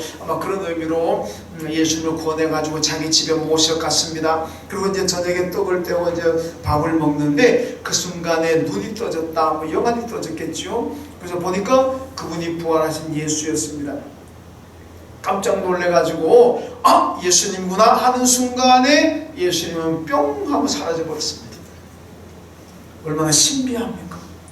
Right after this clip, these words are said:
어디 뭐 공상 만화, 공상 소설도 아니고 무슨 공상 영화도 아니고, 그죠? "예수님이구나." 하는 순간에 딱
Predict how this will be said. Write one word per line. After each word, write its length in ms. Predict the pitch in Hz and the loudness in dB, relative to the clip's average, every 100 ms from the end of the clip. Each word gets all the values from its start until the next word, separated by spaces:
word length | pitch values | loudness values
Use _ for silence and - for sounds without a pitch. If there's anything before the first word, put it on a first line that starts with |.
| - 160 | -12 -6
어디 100 | 151 | -4
뭐 180 | 151 | -2
공상 460 | 147 170 170 170 160 | -4 -6 -4 -4 -2
만화, 220 | 156 156 | 0 0
공상 440 | 156 156 160 160 156 | -2 -6 -4 -4 -4
소설도 440 | 151 151 160 143 | -6 -6 -6 -4
아니고 460 | 143 143 - 202 196 | -4 -4 -2 -2 -2
무슨 200 | - - | -8 -10
공상 380 | - 175 180 165 | -8 -4 -4 -2
영화도 360 | 156 165 - 160 | 0 0 2 2
아니고, 560 | 151 160 - 240 - - - - - | 0 2 4 2 -2 -10 -16 -18 -14
그죠? 340 | 190 233 - - - - - - - | -6 -2 -2 -4 -10 -14 -18 -18 -6
"예수님이구나." 680 | 226 277 294 294 294 294 311 | 2 4 4 2 0 2 2
하는 420 | 311 320 320 320 | 4 6 6 6
순간에 580 | 320 294 294 294 285 294 | 2 4 6 6 4 2
딱 300 | 254 247 254 | 0 0 -4